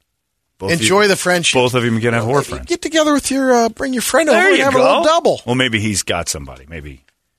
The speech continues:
Speaker 1: he's not single. She's single. So she's whoring around.
Speaker 2: That's true.
Speaker 1: The other guy might not be.
Speaker 2: Yeah.
Speaker 1: But boy, you're right. If that guy's single, put those two in the back
Speaker 2: Man.
Speaker 1: seat together and make 'em a rat king. Just drive 'em around.
Speaker 2: <laughs> You got a sex ball.
Speaker 1: That's a great, <laughs> you know,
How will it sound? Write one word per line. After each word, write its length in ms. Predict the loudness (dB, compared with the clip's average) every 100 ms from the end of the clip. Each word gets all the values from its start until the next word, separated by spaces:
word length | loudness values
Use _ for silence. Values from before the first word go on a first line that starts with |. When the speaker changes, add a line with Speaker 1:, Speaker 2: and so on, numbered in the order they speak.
| _ _ _ _
Speaker 1:
he's 220 | -4 -2
not 240 | -2 -2 -4
single. 260 | -8 -12
She's 260 | -6 -2 -2
single. 440 | 0 -4 -6 -16 _ _ _ _ _ _ _ _
So 140 | -10
she's 240 | -6 -4 -4
whoring 280 | -4 -4 -8
around. 320 | -12 -14 -18 _ _ _ _ -10
Speaker 2:
That's 200 | -6 -6
true. 260 | -6 -8
Speaker 1:
The 120 | -4 -2
other 140 | -2
guy 100 | -4
might 200 | -6 -10
not 220 | -12 -14
be. 80 | -16
Speaker 2:
Yeah. 100 | -20 -6
Speaker 1:
But 120 | -4
boy, 200 | 2 2
you're 120 | 2
right. 240 | 2 0 -2
If 100 | -4
that 200 | -4 0
guy's 200 | 0 -2
single, 280 | -4 -4 -4
put 180 | -2 -2
those 240 | 2 0
two 140 | 0 -2
in 40 |
the 60 | 0
back 160 | 0 0
Speaker 2:
Man. 100 | 0
Speaker 1:
seat 180 | -2 -4
together 280 | -2 0
and 140 | 0 2
make 140 | 0
'em 120 | 2 0
a 40 |
rat 320 | 2 2 0
king. 280 | -4 -6 -8 -10 -6
Just 160 | -4
drive 280 | 0 0 0
'em 80 | 0
around. 360 | 2 2 0 -4 -10
Speaker 2:
<laughs> 140 | -6
You 100 | -4 -4 -4
got 100 | -4
a 60 | 0
sex 420 | 0 0 -2 -4
ball. 320 | -6 -4 0
Speaker 1:
That's 240 | 2 2
a 80 | 0
great, 380 | -2 -4 -2 -2 -2
<laughs> 60 |
you 100 | -4 -4
know, 120 | -2